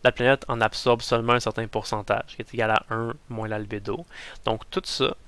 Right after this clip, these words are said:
<clears throat> ça, c'est, ça donne tout cette, euh, ce, ce crochet-là, là, ça donne un nombre de watts par mètre carré. Nous, on aimerait savoir combien de watts, ok, euh, ou même peut-être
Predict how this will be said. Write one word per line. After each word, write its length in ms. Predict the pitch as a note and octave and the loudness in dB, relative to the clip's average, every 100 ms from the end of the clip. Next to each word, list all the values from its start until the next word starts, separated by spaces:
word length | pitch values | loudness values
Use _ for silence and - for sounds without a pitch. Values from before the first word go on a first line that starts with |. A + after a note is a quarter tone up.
| - | -6
<clears throat> 220 | D#3 D3+ | -4 -2
ça, 340 | - - C#3 D#2 | 0 6 6 6
c'est, 200 | - A#2 | 0 0
ça 200 | - G#2+ | 0 0
donne 180 | G#2 A#2+ | 0 -2
tout 120 | - | -4
cette, 300 | - A#2+ - | -4 -6 -4
euh, 140 | A2 G#2 | -4 -4
ce, 160 | - | -6
ce 140 | - A2 | -8 -8
crochet-là, 600 | - - - A2 G#2 D3 | -8 -6 -4 -4 -4 -6
là, 80 | D#3 | -4
ça 140 | - | 0
donne 160 | A#2 B2+ | 2 4
un 80 | A#2 | 4
nombre 220 | A#2+ C3+ | 4 6
de 60 | A#2 | 4
watts 300 | G#2+ A#2+ - | 4 2 4
par 180 | A#2 | 0
mètre 200 | G#2+ G#2+ | -2 -6
carré. 340 | - G#2 G2+ A#2 - - - - - - | -2 -2 -2 -8 -14 -14 -12 -12 -14 -14
Nous, 220 | A2+ A#2+ D#3 | -8 0 2
on 120 | B2+ | 2
aimerait 240 | G#2+ A2+ | 2 2
savoir 400 | B2+ A2 A2+ C3 | 2 2 4 2
combien 360 | - A2+ A#2+ C3 | 0 -4 -2 -4
de 160 | - A2+ | -6 -10
watts, 640 | G#2 G#2 A2+ D#3+ - - - - - B2+ | -8 -2 0 0 -8 -16 -18 -20 -20 -18
ok, 240 | - A#2 - - - - | -8 -8 -8 -16 -20 -8
euh, 420 | G#2 G2+ G2 G2 G2 | -6 -4 -6 -6 -6
ou 60 | |
même 180 | A2 A2+ | -2 -2
peut-être 260 | A2 A2+ | 0 -2